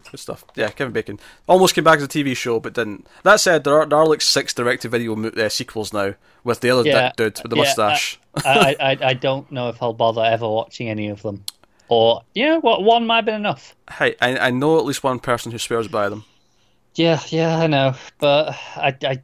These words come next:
Speaker 2: I feel like I can't trust him on this.
Speaker 1: I know.
Speaker 2: I feel like he's got some rose-tinted goggles going on.
Speaker 1: Well, he puts Tremors above, like, everything, so
Speaker 2: Yeah, d-, Tremors would be top ten on, on his list, so
Speaker 1: That,
Speaker 2: he can't be
Speaker 1: that would be
Speaker 2: trusted.
Speaker 1: top ten in his all-time list, never mind nineties list.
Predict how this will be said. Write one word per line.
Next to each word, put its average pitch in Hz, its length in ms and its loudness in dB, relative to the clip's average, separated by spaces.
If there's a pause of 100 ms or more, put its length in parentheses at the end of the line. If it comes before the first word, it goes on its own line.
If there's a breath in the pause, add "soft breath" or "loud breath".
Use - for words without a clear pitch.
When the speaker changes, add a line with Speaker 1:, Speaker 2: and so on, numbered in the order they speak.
Speaker 2:
I 127 60 -8
feel 147 240 -6
like 139 120 -2
I 147 60 -6
can't 127 280 -4
trust - 300 -6
him 113 120 -4
on 110 140 -6
this. - 300 -8
Speaker 1:
I 117 120 -4
know. 117 100 -4
Speaker 2:
I - 20 -2
feel 131 200 2
like 123 200 2
he's 123 160 -8
got 123 200 -4
some 117 280 -4
rose-tinted 117 440 -2
goggles 110 340 0
going 107 240 -2
on. 107 160 -8 (160)
Speaker 1:
Well, 143 140 -2
he 208 120 2
puts 185 200 -2
Tremors 139 380 -2
above, 113 280 -4
like, - 180 -8 (580)
everything, 104 600 -6 (140)
so 107 420 -6 (340 loud breath)
Speaker 2:
Yeah, 139 240 2
d-, 165 200 -10
Tremors 170 420 -2
would 147 120 -6
be 139 80 -8
top - 260 -8
ten 131 180 -6
on, 110 220 -10
on 113 180 -8
his 107 240 -12
list, - 460 -12
so 113 500 0 (460 soft breath)
Speaker 1:
That, - 160 -6
Speaker 2:
he 139 60 -4
can't 151 180 0
be 226 60 2
Speaker 1:
that 254 100 10
would 302 160 8
be 285 60 4
Speaker 2:
trusted. 233 100 2
Speaker 1:
top 226 180 4
ten 202 240 2
in 165 60 -4
his 160 200 -4 (120)
all-time 156 580 2
list, 110 220 -2
never 147 160 -4
mind 131 280 -2
nineties 120 380 -2
list. 107 380 -4